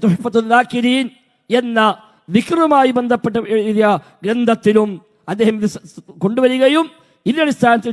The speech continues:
ചർച്ചകൾ അദ്ദേഹം അവിടെ നടത്തുകയും ചെയ്യുന്നുണ്ട്. ഇതാണ് ഈ ഹദീസിൻ്റെ ഒരു പശ്ചാത്തലം. സ്വഹീഹല്ല. അതാണ് മുസ്ലിം ലോകത്തെ ഈ വിഷയത്തിലുള്ള അന്നത്തെ ചർച്ച, സ്വഹീഹാണോ സ്വഹീഹല്ലേ എന്നാണ്. സ്വഹീഹാണ് എന്ന്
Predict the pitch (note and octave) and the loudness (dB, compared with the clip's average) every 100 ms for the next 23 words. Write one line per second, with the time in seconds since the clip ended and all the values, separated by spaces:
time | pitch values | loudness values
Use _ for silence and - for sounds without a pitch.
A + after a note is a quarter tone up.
0 | A#3+ G#3+ B3 A3+ G#3+ G3+ F#3 - - F#3+ | -8 -6 -4 -2 0 0 0 -8 -4 0
1 | G#3+ G3+ F3+ - _ _ - G3 - F#3 | 2 2 2 -4 _ _ -8 -8 -6 -4
2 | F3 E3+ D3+ D3+ C3+ A#2 - _ _ E4+ | -4 -6 -8 -8 -10 -14 -20 _ _ 0
3 | D#4+ B3 G#3+ G#3+ F#3+ F3+ A3+ F#3+ G3 F3+ | 2 2 0 -2 -2 -2 -6 -6 -4 -2
4 | E3 - _ E3+ - - F3 D3+ A#2 - | -2 -8 _ -6 -6 -4 -4 -4 -12 -20
5 | _ _ _ _ _ - - G#3 G3 F3+ | _ _ _ _ _ -10 -2 0 2 0
6 | D#3 C3+ A#2+ _ _ _ _ _ - E4 | -2 -8 -12 _ _ _ _ _ 0 2
7 | C#4+ A3+ G#3+ G#3 - C4 A3+ G#3 G3 G3 | 4 2 0 -6 -6 -2 0 2 0 0
8 | F#3 E3 - - C4+ A3 G3+ G3 G3 G3 | 0 0 -4 -2 0 0 0 -2 -4 -4
9 | F3+ E3+ - _ F#3 B3+ E4 E4+ C#4 - | -2 -4 -8 _ -4 -2 0 0 0 0
10 | G#3 - G#3 G#3 F#3 A#3 A#3+ G3+ G3 G#3+ | -2 0 -2 0 2 4 4 4 2 0
11 | D4 - _ - F3+ D#3+ E3+ D#3 C#3 D3 | 0 -8 _ -6 0 2 4 2 0 -4
12 | C3+ G#2 _ _ _ _ _ _ _ - | -8 -14 _ _ _ _ _ _ _ 0
13 | A3 D4 D#4+ C4+ C4 D#4+ E4+ D#4 C#4 C4+ | 4 4 4 4 4 4 2 2 2 0